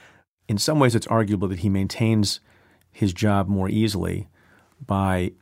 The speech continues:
being in a position to be overseeing that investigation, because his firing, while still involved, I think would cause bloody murder to be screamed.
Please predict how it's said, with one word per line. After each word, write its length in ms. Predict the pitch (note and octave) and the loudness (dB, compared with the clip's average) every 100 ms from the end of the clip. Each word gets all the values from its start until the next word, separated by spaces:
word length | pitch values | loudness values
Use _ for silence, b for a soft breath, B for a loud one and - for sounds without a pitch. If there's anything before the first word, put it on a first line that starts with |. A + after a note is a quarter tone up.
| _ _ _ _ - | _ _ _ _ -4
being 260 | G#2+ G#2+ G#2 | 2 4 4
in 100 | F#2+ | 2
a 40 | |
position 600 | E2+ F2+ G#2 - F#2+ F2 | -2 -2 -2 0 -2 -2
to 100 | - | -4
be 120 | F#2+ G2 | -4 -2
overseeing 580 | G#2 F#2+ - A2 G2+ F#2+ | -2 -4 -2 0 0 0
that 160 | F#2 F2 | -2 -2
investigation, 800 | F2+ F#2+ - C3 C#3+ B2 G#2 G2+ b b b b | -2 -4 -2 0 2 2 0 0 b b b b
because 280 | G#2 - G2+ | -4 0 2
his 160 | A2 - | 0 0
firing, 600 | - B2 B2+ A#2 G2+ G#2 | 2 4 4 4 2 -2
while 300 | - G#2 G2+ | -4 0 0
still 200 | G2 A2+ | 0 2
involved, 540 | G#2 F2+ G2+ C3+ G3 - _ _ _ _ _ _ _ | 2 4 2 2 0 -4 _ _ _ _ _ _ _
I 80 | G#2 | -4
think 180 | G2+ G2 | -2 -2
would 120 | F#2 | -2
cause 540 | - F#2+ F2+ F2+ - - _ _ G2 | -2 0 0 -2 -6 -10 _ _ -4
bloody 220 | G2+ F2+ | -2 -2
murder 260 | F#2 F2+ | -2 -4
to 120 | F2 E2 | -6 -6
be 120 | F2+ | -8
screamed. 500 | - - E2+ F2 | -10 -8 -8 -8